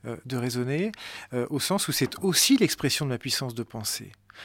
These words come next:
La raison est aussi l'expression de ma puissance de penser, et comme elle correspond davantage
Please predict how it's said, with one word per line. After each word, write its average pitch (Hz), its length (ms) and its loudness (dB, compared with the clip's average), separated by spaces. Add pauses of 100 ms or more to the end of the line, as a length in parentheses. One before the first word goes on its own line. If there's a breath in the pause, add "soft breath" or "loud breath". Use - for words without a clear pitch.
(100)
La 147 120 8
raison 170 260 8
est 151 140 4
aussi 208 260 4
l'expression 165 440 2
de 147 60 -2
ma 123 80 -2
puissance 135 380 -4
de 120 80 -4
penser, 190 560 -2 (300 loud breath)
et 147 120 6
comme 190 260 6
elle 147 140 4
correspond 185 600 0
davantage 147 760 0